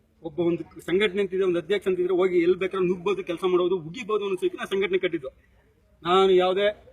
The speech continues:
ಏನೋ ಒಂದು, ಯಾವುದೇ ಉದ್ದೇಶಕ್ಕೂ ನಾನು ಸಂಘಟನೆ ಮಾಡಕ್ಕೆ ಹೋಗಿಲ್ಲ. ನಾನು ಇವಾಗಿಂದ ನಾಲ್ಕು ವರ್ಷದಿಂದ ನಾನು ಸತತವಾಗಿ ಸ್ವ-, ಸ್ಮಾರಕ ವಿಷಯವನ್ನು ಮಾಡ್ಕೊಂಡ್ ಬಂದಿದ್ದೀನಿ. ಹನ್ನೊಂದು ಕುಂಟೆ ಬರ್ಕೊಟ್ಟಿದ್ದಾರೆ, ಏನೂ ಇಲ್ಲ. ಮುಖ್ಯಮಂತ್ರಿ ಆರ್ಡರ್ ಮಾಡ್ಬೇಕು. ಈ ಸಮಸ್ಯೆ ಏನಂದ್ರೆ, ಶ್ರೀಮತಿ ಭಾರತಿ ವಿಷ್ಣುವರ್ಧನ್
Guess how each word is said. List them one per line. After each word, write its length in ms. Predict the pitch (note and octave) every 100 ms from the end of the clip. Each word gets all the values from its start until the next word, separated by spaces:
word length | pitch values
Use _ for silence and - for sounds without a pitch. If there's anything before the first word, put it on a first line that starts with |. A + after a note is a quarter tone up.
| _ _ D#3+
ಏನೋ 240 | G3 G#3+
ಒಂದು, 420 | G#3 F#3+ F#3 F3 E3 - - _ D#3
ಯಾವುದೇ 240 | F3 G3+
ಉದ್ದೇಶಕ್ಕೂ 460 | F#3 D#3+ G#3 G3 G3
ನಾನು 140 | F3
ಸಂಘಟನೆ 360 | D#3+ E3 E3+ D#3+
ಮಾಡಕ್ಕೆ 280 | D#3 D3+
ಹೋಗಿಲ್ಲ. 200 | D#3 C#3 A2 _ _ _ _ _ C#3+
ನಾನು 140 | D3
ಇವಾಗಿಂದ 360 | C#3+ G3+ A#3 A3
ನಾಲ್ಕು 300 | F3 G#3 G#3
ವರ್ಷದಿಂದ 220 | F#3 G3
ನಾನು 120 | F#3
ಸತತವಾಗಿ 560 | E3+ G#3 G3 F#3+ G3 G3
ಸ್ವ-, 340 | D#3+ E3 F3
ಸ್ಮಾರಕ 260 | - F#3+ G3+
ವಿಷಯವನ್ನು 320 | F#3+ G3+ G3
ಮಾಡ್ಕೊಂಡ್ 240 | E3 E3+ E3
ಬಂದಿದ್ದೀನಿ. 260 | D#3 C3 - - - -
ಹನ್ನೊಂದು 300 | - F#3 F#3+
ಕುಂಟೆ 220 | F3+ F3
ಬರ್ಕೊಟ್ಟಿದ್ದಾರೆ, 640 | F3+ D3 - F3 E3 D3+ B2 -
ಏನೂ 200 | D3 F3+
ಇಲ್ಲ. 160 | F3 D#3+ C#3 - _ _ -
ಮುಖ್ಯಮಂತ್ರಿ 500 | D3 G#3+ G3+ F#3 D#3
ಆರ್ಡರ್ 240 | C3+ D#3
ಮಾಡ್ಬೇಕು. 340 | D3 C3 A#2+ _ _ _ _ _ -
ಈ 20 |
ಸಮಸ್ಯೆ 440 | - D#3 G3 F#3 F3
ಏನಂದ್ರೆ, 600 | E3 D#3 D#3+ E3+ _ _ _ _ _ _ _
ಶ್ರೀಮತಿ 240 | F3 F3 F3
ಭಾರತಿ 340 | C#3 F3 G3
ವಿಷ್ಣುವರ್ಧನ್ 540 | F3 - E3 D#3 D#3